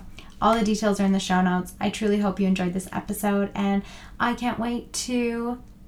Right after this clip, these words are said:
chat with you next week. Next week, we're gonna talk about children in spirit. So if you are a mother or wanting to be a mother,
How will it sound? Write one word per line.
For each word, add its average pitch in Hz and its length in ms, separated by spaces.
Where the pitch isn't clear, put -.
chat 269 300
with 262 160
you 285 120
next 359 320
week. 202 280
Next 294 280
week, 370 160
we're 320 60
gonna 294 200
talk 233 260
about 214 240
children 208 340
in 202 140
spirit. - 480
So 185 320
if 208 200
you 254 200
are 240 160
a 208 60
mother 220 380
or 196 80
wanting 208 260
to 208 100
be 226 80
a 208 80
mother, 214 420